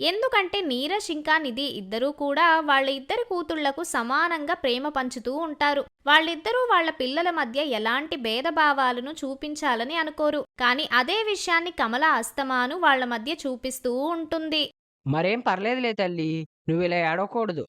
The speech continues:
Speaker 2: మేం వెళ్ళి నాన్నమ్మతో మాట్లాడతాం."
Speaker 1: ఆ తర్వాత నిధి ఇంకా నీరజ్ కలిసి కమల దగ్గరికి వెళ్తారు.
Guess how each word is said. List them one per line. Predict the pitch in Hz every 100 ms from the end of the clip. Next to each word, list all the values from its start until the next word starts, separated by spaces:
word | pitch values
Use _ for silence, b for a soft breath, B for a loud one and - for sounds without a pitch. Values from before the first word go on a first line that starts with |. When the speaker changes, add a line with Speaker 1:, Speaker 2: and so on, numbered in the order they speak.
| 160
Speaker 2:
మేం | 180 180
వెళ్ళి | 170 208
నాన్నమ్మతో | 190 175 196 220
మాట్లాడతాం." | 220 196 208 208 202 - _ _ -
Speaker 1:
ఆ | 330
తర్వాత | 349 349 453 - 392
నిధి | 277 254
ఇంకా | 381 320 285 330
నీరజ్ | 269 240 294 -
కలిసి | 247 240 -
కమల | 214 202 285
దగ్గరికి | 311 262 247 233 339
వెళ్తారు. | 320 311 311 311 302